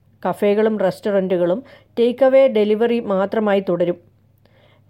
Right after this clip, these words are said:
രണ്ടാം ടേം അവസാനിക്കുന്നതിന് മുമ്പ് തന്നെ കുട്ടികൾക്ക് സ്കൂളിലെത്താൻ കഴിയുന്ന വിധത്തിൽ സർക്കാർ പദ്ധതി തയ്യാറാക്കുന്നുണ്ടെന്നും പ്രീമിയർ അറിയിച്ചു.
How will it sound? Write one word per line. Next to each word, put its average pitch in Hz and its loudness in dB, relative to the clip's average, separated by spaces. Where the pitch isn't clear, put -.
രണ്ടാം 180 -2
ടേം 185 0
അവസാനിക്കുന്നതിന് 185 -4
മുമ്പ് 185 -2
തന്നെ 175 -2
കുട്ടികൾക്ക് 220 -4
സ്കൂളിലെത്താൻ 233 -2
കഴിയുന്ന 208 0
വിധത്തിൽ 180 -2
സർക്കാർ 190 -2
പദ്ധതി 196 -2
തയ്യാറാക്കുന്നുണ്ടെന്നും 180 -2
പ്രീമിയർ 170 -4
അറിയിച്ചു. 170 -8